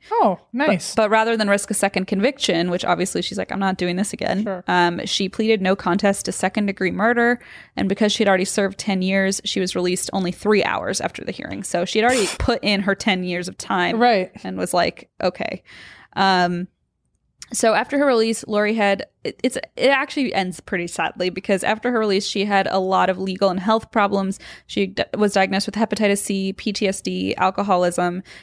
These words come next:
Speaker 2: and as a way to cope with her P T S D, Lori started, uh, her chi-, she revisited her childhood hobby, which was painting.
Speaker 1: Okay.
Speaker 2: Um, so after several years, she had amassed about thirty paintings, and they were put on display at a local art gallery.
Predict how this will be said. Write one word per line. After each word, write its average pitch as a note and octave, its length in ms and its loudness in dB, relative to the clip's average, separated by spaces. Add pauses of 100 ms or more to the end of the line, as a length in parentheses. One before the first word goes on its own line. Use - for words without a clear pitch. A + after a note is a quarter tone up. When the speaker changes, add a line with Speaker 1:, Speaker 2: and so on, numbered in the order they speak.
(140)
Speaker 2:
and G#3 120 4
as G3+ 120 4
a G#3 60 4
way G3+ 100 4
to G3 60 2
cope G3+ 260 0
with A3 80 0
her F#3+ 100 2
P G3+ 180 -4
T F#3+ 160 0
S F#3+ 140 -2
D, F3+ 380 0
Lori G3 280 2
started, F#3 520 0
uh, F#3 260 2
her G3 180 0
chi-, - 220 -4 (140)
she A3+ 120 -2
revisited G#3+ 520 -2
her G#3 100 0
childhood F#3 360 -2
hobby, G3 320 0
which F#3+ 140 -8
was - 140 -10
painting. G#3+ 560 -2 (300)
Speaker 1:
Okay. F#3+ 320 -4
Speaker 2:
Um, G3+ 180 2
so G#3+ 120 2
after G#3+ 200 2
several B3 320 2
years, A3 220 4
she A#3 100 2
had G3+ 60 4
amassed G3 320 2
about G#3 260 2
thirty A3 240 0
paintings, F#3+ 720 0
and F3+ 100 0
they F3 80 2
were F#3 120 -2
put A3+ 160 -4
on A3+ 100 0
display F#3+ 400 0
at F#3+ 80 4
a F#3+ 60 4
local F#3+ 340 2
art F#3+ 220 0
gallery. F3+ 500 2